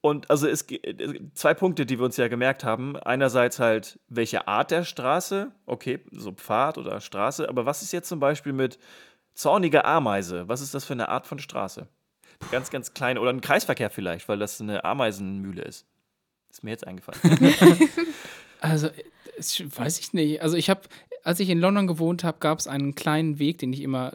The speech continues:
Speaker 2: zur Arbeit gelaufen bin. Der hieß Russell's Footpath und der war ganz, ganz, ganz klein.
Speaker 1: Stimmt.
Speaker 2: Und da kann ich, weißt du, dann denk ich mir, naja, den, der Russell wird halt den Weg immer gelaufen sein, weil das war
Speaker 1: <laughs>
Speaker 2: halt
Speaker 1: Ja.
Speaker 2: praktisch. Und irgendwann hat man gedacht, komm, der Russell hat das so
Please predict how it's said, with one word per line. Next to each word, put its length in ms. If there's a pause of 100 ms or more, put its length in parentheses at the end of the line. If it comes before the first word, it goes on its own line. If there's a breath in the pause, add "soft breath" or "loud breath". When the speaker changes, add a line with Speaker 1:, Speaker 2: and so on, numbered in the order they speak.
Speaker 2:
zur 160
Arbeit 320
gelaufen 400
bin. 260
Der 100
hieß 280
Russell's 420
Footpath 720
und 100
der 100
war 80
ganz, 200
ganz, 160
ganz 200
klein. 260
Speaker 1:
Stimmt. 420
Speaker 2:
Und 120
da 180 (140)
kann 160
ich, 80 (160)
weißt 180
du, 40
dann 140
denk 160
ich 120
mir, 160 (260 soft breath)
naja, 220
den, 240 (280)
der 140
Russell 460
wird 140
halt 200
den 160
Weg 240
immer 200
gelaufen 440
sein, 260
weil 100
das 140
war 100
Speaker 1:
<laughs> 20
Speaker 2:
halt 180
Speaker 1:
Ja. 80
Speaker 2:
praktisch. 420
Und 140
irgendwann 380
hat 100
man 120
gedacht, 260
komm, 200 (460 loud breath)
der 100
Russell 280
hat 120
das 200
so 500